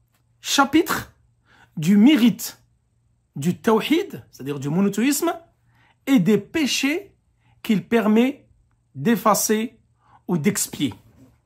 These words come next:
Ce chapitre-là est un chapitre très important, car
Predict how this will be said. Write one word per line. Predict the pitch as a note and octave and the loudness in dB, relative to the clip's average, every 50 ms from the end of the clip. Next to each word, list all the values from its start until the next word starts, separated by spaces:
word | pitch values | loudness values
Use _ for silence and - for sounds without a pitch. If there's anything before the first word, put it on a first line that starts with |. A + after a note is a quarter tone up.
| _ _ _ _ _ _ _ _ _ _ _ _ _ - - _ _ _ _ - - _ - - - - - _ _ _ _ _ _ _ _ _ _ _ _ _ _ _ _ _ _ _ _ - - - - - | _ _ _ _ _ _ _ _ _ _ _ _ _ -20 -20 _ _ _ _ -20 -20 _ -20 -20 -20 -20 -20 _ _ _ _ _ _ _ _ _ _ _ _ _ _ _ _ _ _ _ _ -20 -20 -20 -16 -12
Ce | - - - | -4 0 0
chapitre-là | G#3+ - - F4+ - F4+ E4+ - - B3+ B3 A#3 C4 D4 - - _ _ _ _ _ _ _ _ _ _ _ _ _ _ _ _ _ _ _ _ - | 2 2 2 4 4 4 4 4 2 2 4 4 2 0 -2 -10 _ _ _ _ _ _ _ _ _ _ _ _ _ _ _ _ _ _ _ _ -8
est | F#3+ - | -4 -2
un | B3 A#3+ | -2 -2
chapitre | A3+ - G3+ F3+ - A#3+ - | -2 -2 -4 -4 -6 -6 -6
très | - - G3 E3 | -6 -8 -6 -6
important, | D#3+ C3+ - C#3 - - - - _ _ _ _ _ _ _ _ _ _ _ _ _ _ _ _ _ _ _ _ _ _ _ | -8 -10 -12 -14 -16 -18 -20 -20 _ _ _ _ _ _ _ _ _ _ _ _ _ _ _ _ _ _ _ _ _ _ _
car | - A#3 A#3+ C4+ D4 D#4+ D#4+ D4 - - - | 0 2 4 4 4 2 2 0 -4 -10 -18